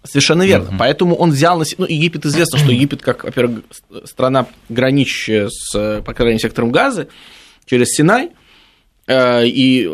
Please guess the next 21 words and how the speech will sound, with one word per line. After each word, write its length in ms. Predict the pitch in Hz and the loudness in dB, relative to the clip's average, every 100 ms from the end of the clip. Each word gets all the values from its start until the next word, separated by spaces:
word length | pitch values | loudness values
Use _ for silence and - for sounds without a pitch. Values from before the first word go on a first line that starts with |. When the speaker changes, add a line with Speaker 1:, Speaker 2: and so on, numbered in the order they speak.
| - | -6
Speaker 1:
с 80 | - | -4
одной 220 | 127 147 | 0 0
стороны, 280 | 147 120 113 | 2 0 0
а 60 | |
с 40 | 107 | 0
другой 220 | 120 143 | 0 0
стороны, 300 | 143 127 131 | 0 0 0
идеологически 720 | 131 127 131 139 156 143 - 120 | 0 0 2 2 0 -2 -2 -2
всегда 360 | - 139 151 | 0 2 2
себя 240 | 147 127 123 | 0 0 0
рассматривающая 840 | 123 139 143 131 120 110 - 110 | 0 2 0 2 0 0 0 -2
как 240 | - 117 - | -2 -4 -4
один 360 | 120 117 135 | -6 0 2
из 140 | 117 110 | 2 2
ли-, 200 | 147 - _ - | 0 -2 _ -10
как 200 | 127 - | -6 -2
одного 260 | 123 131 | 2 2
из 200 | 139 147 120 | 2 2 2
лидеров 420 | 151 127 120 - | 2 2 0 0
а-, 100 | 104 | -6
а-, 180 | 117 - | -6 -6